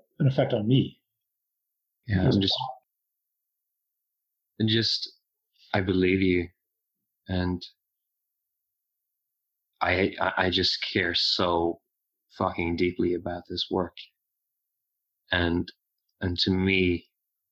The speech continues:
Speaker 2: there's nothing I want more than for men, thousands of men, to start waking up and bringing their gifts to the world.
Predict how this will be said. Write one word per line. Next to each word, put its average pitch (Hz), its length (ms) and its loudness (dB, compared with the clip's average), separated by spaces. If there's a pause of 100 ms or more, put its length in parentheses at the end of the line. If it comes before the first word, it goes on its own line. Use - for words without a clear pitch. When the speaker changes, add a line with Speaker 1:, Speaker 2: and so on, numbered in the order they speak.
(160)
Speaker 2:
there's 90 300 0
nothing 90 600 -2 (260)
I 92 100 2
want 87 300 0
more 87 460 0 (1080)
than 87 340 0 (180)
for 90 320 0
men, 92 640 0 (320)
thousands 95 640 2
of 90 160 -4
men, 87 440 -4 (240)
to - 100 2
start 92 420 -2
waking 90 380 0
up 90 260 -2
and 92 220 2
bringing 92 340 2
their 87 180 2
gifts 90 380 -4
to - 100 -4
the 87 100 0
world. 92 420 0